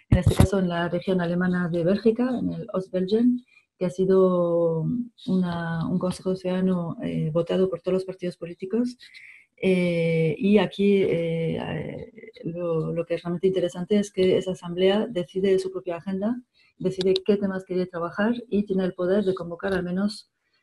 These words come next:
eh, bueno, al menos un máximo de, de entre, de, de tres, eh, jurados ciudadanos o asambleas ciudadanas al año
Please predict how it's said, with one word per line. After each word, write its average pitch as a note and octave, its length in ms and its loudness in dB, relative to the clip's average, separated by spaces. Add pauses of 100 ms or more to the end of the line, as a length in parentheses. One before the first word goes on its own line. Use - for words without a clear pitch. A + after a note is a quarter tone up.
(220)
eh, D#3+ 960 0
bueno, D#3+ 220 0
al D3+ 80 -2
menos F3 260 -6
un D#3 140 0
máximo F#3+ 440 2
de, E3+ 440 2
de E3 80 -4
entre, E3 680 -2
de, - 300 -4
de E3+ 120 -2
tres, G#3 440 0
eh, E3+ 280 -2
jurados F#3 260 0
ciudadanos F#3 340 -2
o F3 40 -4
asambleas F3 320 -6
ciudadanas F3+ 420 0
al F#3+ 100 0
año G3 300 2